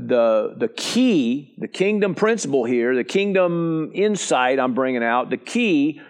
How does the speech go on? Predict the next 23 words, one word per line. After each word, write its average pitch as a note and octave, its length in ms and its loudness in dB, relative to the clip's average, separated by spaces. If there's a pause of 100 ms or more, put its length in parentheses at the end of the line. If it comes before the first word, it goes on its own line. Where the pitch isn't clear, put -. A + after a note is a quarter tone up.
here B2 380 0 (300)
is F3 380 4
for D#3+ 160 0
you F3 280 2
to F#3 80 4
have D3 260 2
a D3+ 80 2
personal D#3+ 600 0
prayer A2 340 0
life, D#2+ 360 -6
okay? A#2 360 -4
And B2 100 -2
we're B2 80 -2
gonna C3 140 -2
see C#3 200 -4
some C#3 200 -2
of B2 60 -2
the A2+ 60 -2
benefits A2+ 480 -4
of G2 80 -6
that G2+ 180 -2
here G#2 160 -2
today. F#2 340 -4